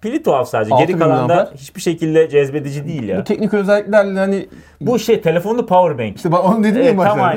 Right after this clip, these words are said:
Speaker 2: <laughs>
Speaker 1: gerçekten.
Speaker 2: Yani
Speaker 1: Telefonlu power bank de
Speaker 2: power
Speaker 1: buna.
Speaker 2: bank almışlar, "Biz bunu telefon yapabilir miyiz?" demişler. Öyle yapmışlar çünkü
Speaker 1: Kırk gün
Speaker 2: bu
Speaker 1: bekleme süresi diyor. <laughs> Tele-
Speaker 2: Bu Philips'in Android telefonları var ya, biraz onlara benzemiş açıkçası.
Speaker 1: Bu telefon şey için de güzel.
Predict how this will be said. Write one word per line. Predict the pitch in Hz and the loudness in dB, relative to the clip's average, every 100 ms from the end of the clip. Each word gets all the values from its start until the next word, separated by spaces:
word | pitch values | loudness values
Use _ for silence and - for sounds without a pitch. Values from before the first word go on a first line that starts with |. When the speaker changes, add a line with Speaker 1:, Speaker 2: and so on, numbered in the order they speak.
| 139 | -2
Speaker 2:
<laughs> | 185 | 0
Speaker 1:
gerçekten. | 147 180 175 | 0 2 2
Speaker 2:
Yani | 196 196 | 0 0
Speaker 1:
Telefonlu | 196 190 196 196 | 0 0 -2 -4
power | 190 180 156 | 0 2 0
bank | 131 117 | -4 -2
de | - | 0
Speaker 2:
power | 214 233 | 0 -2
Speaker 1:
buna. | 247 | -2
Speaker 2:
bank | 247 | 2
almışlar, | 233 247 285 240 247 202 | 4 2 0 0 0 2
"Biz | 185 | 2
bunu | 214 | 2
telefon | 214 208 214 | 0 0 0
yapabilir | 220 196 208 214 | 0 0 -2 0
miyiz?" | 214 185 | 2 2
demişler. | 156 147 226 | 0 0 0
Öyle | 208 208 | 0 2
yapmışlar | 185 170 247 | 0 0 -2
çünkü | 247 220 | 2 2
Speaker 1:
Kırk | 214 | 2
gün | 226 | 2
Speaker 2:
bu | 208 | 2
Speaker 1:
bekleme | 196 208 214 | 2 2 0
süresi | 214 180 147 135 | 0 0 -2 0
diyor. | 135 131 110 - - | 0 0 -4 -12 -6
<laughs> | 262 151 - | -4 -4 -10
Tele- | - 117 - _ | -10 -10 -10 _
Speaker 2:
Bu | 147 | -6
Philips'in | - 170 175 | -4 -2 0
Android | 175 170 170 | 0 0 0
telefonları | 175 165 170 170 | -2 0 0 2
var | 196 | 2
ya, | 170 | 2
biraz | 127 131 135 _ _ | 0 -2 -4 _ _
onlara | 135 135 139 | -4 -2 0
benzemiş | 139 113 107 107 | 0 -2 -2 -4
açıkçası. | 104 - 110 135 160 | -8 -8 -8 -8 -10
Speaker 1:
Bu | 135 | -2
telefon | 214 226 277 247 | 2 2 0 -2
şey | 202 | -2
için | 196 254 226 | -4 -2 -2
de | 165 | -2
güzel. | 113 98 | -4 -6